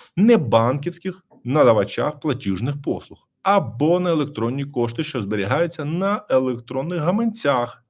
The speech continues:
в емітентах електронних грошей, на рахунках у цінних паперах, у депозитарних установах.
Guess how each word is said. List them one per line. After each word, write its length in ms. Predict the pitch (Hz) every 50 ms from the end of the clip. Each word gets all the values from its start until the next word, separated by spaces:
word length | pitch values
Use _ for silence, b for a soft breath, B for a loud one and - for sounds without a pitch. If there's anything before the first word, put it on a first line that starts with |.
| _ _
в 100 | - 101
емітентах 640 | 104 95 95 - - 180 214 226 208 214 202 - _ -
електронних 600 | 139 123 117 113 117 - 123 131 156 160 147 117
грошей, 480 | 113 113 117 117 - - - - - _ B B B B B B B B
на 180 | - 110 127 117
рахунках 500 | 104 98 - - 185 226 220 208 214 190 - -
у 120 | 127 117
цінних 400 | 117 - - - 98 87 87 87
паперах, 640 | - - 87 - _ - 170 190 196 202 185 - _ _ _ _ -
у 140 | 208 135 110
депозитарних 840 | 90 87 - - 87 82 82 78 - - 156 165 160 151 151 143 - _ _ -
установах. 1080 | 180 160 - - - 92 90 85 85 101 120 120 98 82 87 - - - - _ _